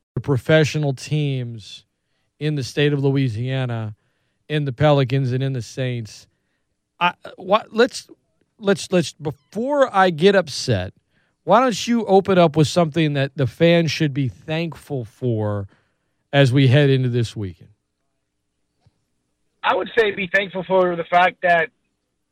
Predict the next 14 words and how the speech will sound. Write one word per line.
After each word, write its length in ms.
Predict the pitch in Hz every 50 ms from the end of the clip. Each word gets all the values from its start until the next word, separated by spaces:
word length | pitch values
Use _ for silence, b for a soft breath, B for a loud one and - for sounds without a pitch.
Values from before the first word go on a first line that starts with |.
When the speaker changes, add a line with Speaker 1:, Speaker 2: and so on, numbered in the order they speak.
| _ _ _ _ _ _ _ _ _ -
Speaker 2:
y-, 80 | 180 185 -
you 100 | - 175
can 240 | 170 - 180 185 202
be 160 | 170 170 151
upset 380 | 127 - - - - 139 117 117 - _ _
<laughs> 880 | 175 160 - - - 247 - - - - - - - - - - -
in 180 | 190 196 196 175
terms 280 | - - 190 208 196 180
that 120 | - 160 156
you 120 | 175 175 156
have 220 | 151 165 170 160 -
teams, 260 | - 151 139 139 135 120
honestly. 600 | 135 139 143 139 135 120 _ - 127 123 120 b b b b b b b b b b b b -
Um, 440 | 131 143 143 139 135 135 120 101